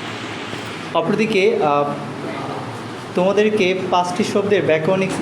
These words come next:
শ্রেণী নির্দেশ করতে বলা হয়েছিল। অনলে পুড়িয়া গেল, অনলে হচ্ছে বিশেষ্য, পায়ে হাঁটা, এটা হচ্ছে বিশেষণ, যেতে চাইছে, এটা হচ্ছে যৌগিক ক্রিয়া, ভালোভাবে, এটি হচ্ছে ক্রিয়া বিশেষণ, কালো হচ্ছে বিশেষণ,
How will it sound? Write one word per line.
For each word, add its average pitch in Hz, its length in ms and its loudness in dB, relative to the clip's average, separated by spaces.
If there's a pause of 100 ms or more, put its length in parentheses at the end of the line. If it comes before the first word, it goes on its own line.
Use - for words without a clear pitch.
(120)
শ্রেণী 180 220 0
নির্দেশ 175 320 0
করতে 180 180 2
বলা 156 200 4
হয়েছিল। 170 500 2 (640)
অনলে 214 400 4 (120)
পুড়িয়া 214 260 6
গেল, 143 320 4 (100)
অনলে 185 340 4
হচ্ছে 190 400 2
বিশেষ্য, 151 560 2 (720)
পায়ে 180 240 4
হাঁটা, 180 280 0
এটা 151 220 2
হচ্ছে 175 260 0
বিশেষণ, 165 580 2 (1160)
যেতে 170 320 2
চাইছে, 175 440 2
এটা 160 140 2
হচ্ছে 165 200 2
যৌগিক 156 420 2
ক্রিয়া, 131 260 2 (440)
ভালোভাবে, 170 440 2
এটি 180 180 2
হচ্ছে 180 280 -2
ক্রিয়া 180 200 2
বিশেষণ, 175 540 0 (720)
কালো 170 240 2
হচ্ছে 185 340 2
বিশেষণ, 180 680 2